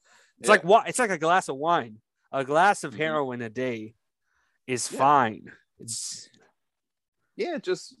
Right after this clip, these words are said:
Speaker 2: be more of a, a functioning, responsible junkie. That, that's what I hope by the end of my course. You know, there are people out there that could go out there and enjoy their
Speaker 1: Okay.
Speaker 2: filthy habits and not ruin lives.
Speaker 1: Let me ask you a question.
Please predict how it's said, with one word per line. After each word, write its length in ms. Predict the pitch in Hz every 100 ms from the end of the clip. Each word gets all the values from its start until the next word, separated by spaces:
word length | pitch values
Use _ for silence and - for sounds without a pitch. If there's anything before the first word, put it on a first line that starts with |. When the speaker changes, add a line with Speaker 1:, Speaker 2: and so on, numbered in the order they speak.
| - 117
Speaker 2:
be 140 | 147
more 320 | 139 127 131
of 80 | 123
a, 340 | 113 101 - 101
a 40 |
functioning, 760 | - 113 110 - 107 104 98 90
responsible 800 | 98 - - 95 98 - 80 82
junkie. 520 | 78 82 78 - - _
That, 120 | 107 110
that's 180 | 120
what 100 | 135
I 120 | 120 98
hope 300 | 101 90 - _
by 180 | 98 87
the 120 | 92 98
end 260 | 104 95
of 100 | 92
my 200 | 87 82
course. 520 | - 85 76 67 - - -
You 80 | -
know, 100 | 85
there 120 | 87
are 40 | 90
people 260 | 120 104
out 160 | 101 95
there 120 | 95
that 160 | 85 -
could 100 | 80
go 160 | 101
out 140 | 101 95 -
there 320 | 92 90 - _ -
and 100 | 90
enjoy 460 | 95 82 95 98 92
their 160 | 90 82 123
Speaker 1:
Okay. 100 | 117
Speaker 2:
filthy 260 | 98 92
habits 480 | 87 90 92 117 - -
and 160 | 95 92
not 220 | 92 85
ruin 240 | 90 80
lives. 380 | 73 - - - _ _ _
Speaker 1:
Let 120 | 143
me 80 | 170
ask 160 | 143 127
you 80 |
a 20 | 117
question. 460 | 117 107 - 92